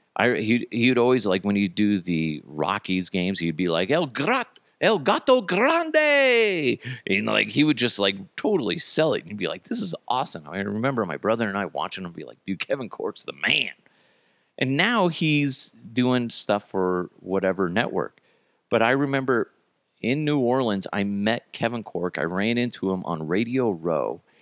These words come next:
and I was just so excited. And I'm like, "Hey, you're Kevin Cork. I loved wa-, watching you growing up." And he was the nicest dude in the world. I loved meeting him.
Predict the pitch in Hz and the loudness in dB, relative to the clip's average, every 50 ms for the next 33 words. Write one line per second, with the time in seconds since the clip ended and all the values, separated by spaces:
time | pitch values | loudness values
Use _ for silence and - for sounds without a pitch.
0 | _ _ _ _ - 104 101 - - - 101 113 120 123 117 110 98 - - 104 | _ _ _ _ 0 0 0 0 -2 0 0 2 2 2 2 0 -2 -2 -2 -2
1 | 101 87 - - - - - - - - - - - 104 101 107 110 110 - 104 | -4 -2 -2 -6 -6 -6 -6 -6 -6 -6 -2 2 4 4 4 4 2 0 -2 -4
2 | 98 - - - - - 85 95 87 - - - - _ _ _ _ _ _ _ | -4 -4 -6 -6 -4 -2 -2 -2 -2 -4 -6 -12 -12 _ _ _ _ _ _ _
3 | _ - 104 110 107 110 107 104 98 - - 135 170 220 233 196 120 87 71 107 | _ -4 -2 -2 0 2 2 2 2 0 -4 -2 0 2 2 2 0 0 -4 -8
4 | 123 120 - - 131 139 175 254 302 - - - - 151 143 185 156 - - 311 | -12 -16 -16 -10 -6 -2 0 0 0 0 -2 -2 -2 0 0 0 -4 -2 -2 -2
5 | 302 202 - - _ - _ _ _ _ _ _ _ _ _ _ _ _ _ - | -2 -2 -6 -10 _ -20 _ _ _ _ _ _ _ _ _ _ _ _ _ -18
6 | - - - - - - - _ - - 135 156 175 196 254 - 135 139 143 156 | -16 -16 -14 -14 -16 -16 -16 _ -6 -2 -2 -2 -2 -4 -8 -6 -6 -2 0 0
7 | 190 226 254 294 262 226 160 139 127 - _ _ 107 - - _ _ _ _ _ | 2 2 2 2 2 0 -4 -8 -10 -18 _ _ -12 -10 -12 _ _ _ _ _
8 | - - - - - 180 147 135 131 110 101 - 156 175 185 185 208 - - - | -4 -4 -4 -2 -2 -2 0 0 -2 -2 -2 -2 -2 -2 -2 -2 -4 -4 -4 -6
9 | - _ _ - 123 123 123 - 175 156 135 104 95 - 113 107 101 101 101 98 | -8 _ _ -4 -4 -2 -2 -2 -2 -2 -2 -4 -2 -2 -2 0 0 -2 -2 -2
10 | 117 143 185 180 - 175 156 - - _ _ _ _ - 117 123 127 135 131 - | -2 -2 -2 -2 -2 -2 -2 -4 -6 _ _ _ _ 2 2 4 4 2 0 0
11 | - 104 98 98 90 85 87 90 90 90 98 123 170 214 165 104 - 50 - - | -4 -4 -2 0 -2 -2 -2 -6 -8 -6 0 2 2 2 2 0 -4 -10 -16 -20
12 | _ - _ _ _ _ _ _ _ _ _ _ _ _ 101 113 113 113 110 107 | _ -20 _ _ _ _ _ _ _ _ _ _ _ _ 2 2 2 2 0 0
13 | 107 107 110 113 113 143 196 190 156 123 120 117 120 123 117 110 104 90 85 85 | -2 -4 -4 -2 0 0 0 0 -2 -2 0 2 2 2 2 0 -2 -4 -6 -10
14 | 71 69 98 110 | -12 -12 -14 -16